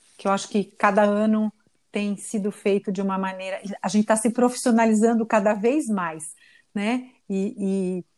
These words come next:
e, e eu, eu não sei se a Solange participou do primeiro, e, e, e você também entrou o ano passado, né, é, Solange? E eu acho que isso fortalece muito, né, quando a gente tem aí parceiros definidos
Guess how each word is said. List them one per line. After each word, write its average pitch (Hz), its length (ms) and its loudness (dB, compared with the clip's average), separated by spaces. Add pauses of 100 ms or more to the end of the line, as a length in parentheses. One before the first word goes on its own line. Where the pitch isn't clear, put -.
(260)
e, 202 60 -4
e 190 320 -2
eu, 196 200 0
eu 185 140 -2
não 196 180 0
sei 208 220 2
se 214 80 -4
a 214 40 -2
Solange 196 400 0
participou 202 520 0
do 196 100 2
primeiro, 196 640 2 (360)
e, 196 560 -2
e, 254 40 -8
e 190 40 -4
você 214 240 2
também 233 260 4
entrou 226 280 4
o 220 60 4
ano 220 160 0
passado, 190 540 -2
né, 190 1200 -10
é, 196 60 -6
Solange? 190 540 -2 (300)
E 208 100 2
eu 208 120 4
acho 220 240 0
que - 80 -6
isso 226 140 -12
fortalece 226 760 -6 (240)
muito, 226 500 0 (240)
né, 214 160 -2
quando 220 260 0
a 208 40 0
gente 220 300 -4
tem 220 220 -2
aí 208 260 0
parceiros 254 760 0
definidos 233 840 -2